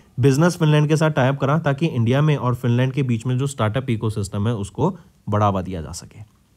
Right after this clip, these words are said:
Next, which of the following Indians has have recently featured in Forbes Asia twenty twenty-three Heroes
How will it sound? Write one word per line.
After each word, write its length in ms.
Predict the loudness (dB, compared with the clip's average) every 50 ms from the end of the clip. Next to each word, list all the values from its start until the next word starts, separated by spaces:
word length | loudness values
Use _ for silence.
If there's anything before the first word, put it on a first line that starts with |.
| _ _ _ _ _ _ -20 -20 -16 _ 0
Next, 340 | 2 4 4 2 2 -2 -4
which 180 | -4 0 2 2
of 120 | 4 4
the 100 | 4 4
following 380 | 4 4 4 4 4 4 2 2
Indians 360 | 2 2 2 2 0 0 0
has 140 | 0 2 2
have 140 | 2 4 4
recently 380 | 2 2 0 0 0 0 0 0
featured 440 | 0 0 0 2 2 2 2 0 -2 -8 -18 -20 _ _ 0
in 160 | 2 2 2
Forbes 400 | 2 4 6 6 6 6 4 0 0 0 0
Asia 220 | 2 2 2 2 2
twenty 300 | 2 2 2 2 0 0
twenty-three 380 | 0 0 0 0 0 0 0 0 0
Heroes 360 | 0 2 2 2 2 2 2